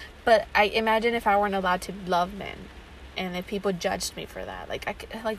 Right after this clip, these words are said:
we don't know how hard it is, like, it's so sad that some people get discriminated for loving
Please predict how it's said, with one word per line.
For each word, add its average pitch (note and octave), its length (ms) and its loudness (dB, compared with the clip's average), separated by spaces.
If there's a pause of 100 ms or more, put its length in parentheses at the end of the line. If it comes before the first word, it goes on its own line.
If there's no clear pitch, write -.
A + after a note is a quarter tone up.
we A3+ 120 -4
don't A3+ 420 -2
know G#3+ 160 0
how G#3+ 200 0
hard G#3 280 -4
it G#3 100 -2
is, F#3+ 280 -2 (560)
like, G#3+ 160 -6 (500)
it's - 160 -6
so C4 240 4
sad G#3 360 4
that F#3 140 0
some G3 220 -4
people A3 260 -6
get G#3+ 140 -2
discriminated F#3+ 640 -2
for G3+ 160 2
loving F#3 560 -2